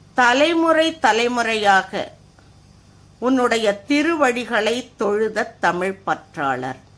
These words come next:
இப்ப இந்த வரிக்கு என்ன பொருள் அப்படின்னாக்க, வழி வழினா தலைமுறை தலைமுறையாக உன்னுடைய திருவடிகளை தொழுத யாரு? தமிழ்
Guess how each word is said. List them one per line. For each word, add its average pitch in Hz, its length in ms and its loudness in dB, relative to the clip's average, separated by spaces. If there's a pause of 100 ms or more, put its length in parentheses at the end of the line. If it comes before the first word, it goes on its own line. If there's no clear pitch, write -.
(360)
இப்ப 202 140 -14
இந்த 190 260 -6
வரிக்கு 202 380 -4
என்ன 196 280 -4
பொருள் 180 320 -6
அப்படின்னாக்க, 170 840 -6
வழி 220 260 -4
வழினா 202 420 -4
தலைமுறை 220 800 -2
தலைமுறையாக 180 1120 -4 (760)
உன்னுடைய 190 680 -2
திருவடிகளை 220 1000 -2
தொழுத 160 720 -4 (120)
யாரு? 202 760 -2 (100)
தமிழ் 165 400 0